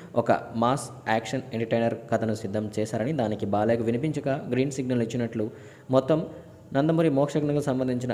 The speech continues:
సినీ ఎంట్రీకి ఇప్పటి నుంచే పనులు చకచకా జరిగిపోతున్నట్లు సమాచారం వినిపిస్తోంది. దీంతో నందమూరి అభిమానులు ఇప్పుడు మోక్షజ్ఞ సినీ అరంగేట్రంపై ఎన్నో అంచనాలు పెట్టుకున్నారు. ఈ నేపథ్యంలో తాజాగా రిపబ్లిక్ డే సందర్భంగా సోషల్ మీడియా వేదికగా నందమూరి మోక్షజ్ఞకు సంబంధించి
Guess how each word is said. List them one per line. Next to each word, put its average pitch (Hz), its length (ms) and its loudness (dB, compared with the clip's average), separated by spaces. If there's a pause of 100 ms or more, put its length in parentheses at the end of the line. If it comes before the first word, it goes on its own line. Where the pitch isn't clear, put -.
(100)
సినీ 131 220 0 (100)
ఎంట్రీకి 120 360 0
ఇప్పటి 135 320 2
నుంచే 131 260 0 (440)
పనులు 139 260 0
చకచకా 135 400 0
జరిగిపోతున్నట్లు 120 840 0
సమాచారం 120 520 0
వినిపిస్తోంది. 92 540 -4 (240)
దీంతో 117 280 0
నందమూరి 147 400 2 (100)
అభిమానులు 127 420 2
ఇప్పుడు 117 280 2 (100)
మోక్షజ్ఞ 123 420 0
సినీ 120 300 0
అరంగేట్రంపై 110 640 -2
ఎన్నో 117 260 2
అంచనాలు 113 400 -2
పెట్టుకున్నారు. 92 520 -4 (300)
ఈ 123 80 4
నేపథ్యంలో 151 500 4
తాజాగా 135 480 4
రిపబ్లిక్ 127 400 0
డే 123 80 4
సందర్భంగా 117 680 2
సోషల్ 139 280 2
మీడియా 120 260 2
వేదికగా 117 420 2
నందమూరి 127 400 2
మోక్షజ్ఞకు 117 500 -2
సంబంధించి 107 580 -4